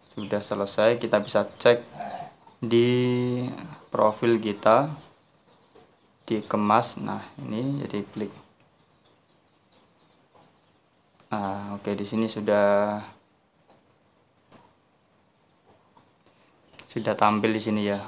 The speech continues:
Nah, ini dia tadi yang kita beli dengan cara C O D dan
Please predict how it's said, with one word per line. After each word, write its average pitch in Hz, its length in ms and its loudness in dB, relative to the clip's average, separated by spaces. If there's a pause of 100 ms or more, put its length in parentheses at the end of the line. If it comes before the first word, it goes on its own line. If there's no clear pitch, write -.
Nah, 104 160 -8
ini 107 240 -2
dia 107 320 2 (160)
tadi 117 320 0
yang 117 320 4
kita 104 560 2
beli 101 320 -4 (800)
dengan 107 320 0
cara 117 240 10
C 113 160 0
O 110 160 6
D 120 320 4
dan 110 400 2